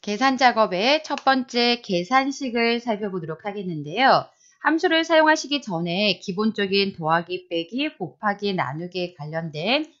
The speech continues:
계산식을 실습해 보도록 하겠습니다. 그래서 계산 예제라는 시트를 클릭하시고 첫 번째 품목별 판매 현황이란 데이터가 작성되어 있습니다.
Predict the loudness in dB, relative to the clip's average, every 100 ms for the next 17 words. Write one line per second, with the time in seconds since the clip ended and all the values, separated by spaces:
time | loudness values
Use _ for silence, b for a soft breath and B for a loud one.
0 | _ -14 -2 0 0 -6 -6 -2 -2 -6
1 | -10 -8 -10 -8 -14 -10 -10 -10 -12 -12
2 | -12 -8 -8 -8 _ b b b -12 -6
3 | -4 4 6 6 4 2 2 2 4 2
4 | 0 -6 -4 -4 -4 -6 -4 -8 -10 -10
5 | -4 -2 -4 _ -10 -2 -2 -2 -4 -2
6 | 2 0 -2 -6 0 0 0 2 4 4
7 | 0 -4 0 0 0 2 2 2 0 -2
8 | -8 -8 -4 -4 -4 -10 -12 -12 -10 -10
9 | -10 -12 -10 -10 -4 -4 -4